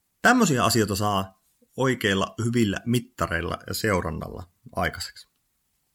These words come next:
Eli kiteytettynä vielä tähän loppuun mittareista. Elikkä mittarit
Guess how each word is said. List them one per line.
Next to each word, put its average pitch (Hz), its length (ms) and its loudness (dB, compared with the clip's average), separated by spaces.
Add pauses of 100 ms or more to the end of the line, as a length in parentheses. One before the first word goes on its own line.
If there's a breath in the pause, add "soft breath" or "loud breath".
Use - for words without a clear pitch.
(360)
Eli 180 180 6
kiteytettynä 185 800 6
vielä 139 220 8
tähän 123 240 6
loppuun 107 580 4
mittareista. 90 800 2 (1200 loud breath)
Elikkä - 540 4
mittarit 190 840 6